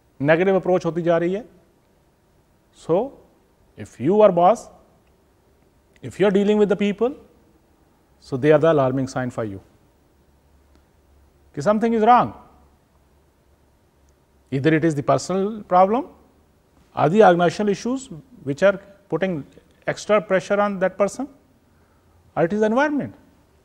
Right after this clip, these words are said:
So instead of closing eye, we should address it.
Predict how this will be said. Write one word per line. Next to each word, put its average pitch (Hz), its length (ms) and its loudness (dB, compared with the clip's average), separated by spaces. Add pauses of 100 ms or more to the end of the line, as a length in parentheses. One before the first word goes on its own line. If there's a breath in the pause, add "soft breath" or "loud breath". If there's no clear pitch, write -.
(1600)
So - 140 -2
instead 247 280 2
of 240 140 0
closing 202 340 2
eye, 170 280 2 (1500)
we 127 100 -6
should 143 160 -8
address 143 320 -4
it. 107 120 -12